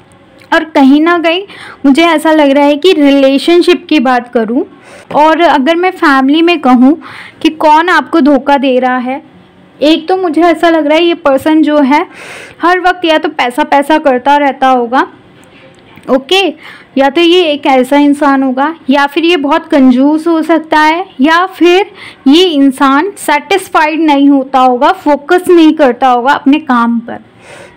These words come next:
ओके, पहले मैंने love relationship की बात कर दी कि किस तरीके से दे रहा होगा या दे रहा है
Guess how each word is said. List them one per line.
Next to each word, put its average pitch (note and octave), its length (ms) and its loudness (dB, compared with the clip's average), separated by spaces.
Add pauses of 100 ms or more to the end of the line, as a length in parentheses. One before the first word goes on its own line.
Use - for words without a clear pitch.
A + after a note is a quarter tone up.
(160)
ओके, B3+ 260 -2 (340)
पहले C#4+ 220 0
मैंने E4 260 -6
love D4 300 -2
relationship D#4 680 0
की D#4 120 0
बात C4+ 320 0
कर C#4 200 2
दी C#4+ 200 -6
कि E4 220 -4
किस - 280 -6
तरीके C4+ 420 0
से D#4 160 0
दे C4 220 2
रहा C#4 120 2
होगा D4 640 0 (360)
या D4 200 0
दे B3+ 280 -2
रहा C#4+ 220 2
है C#4 240 -6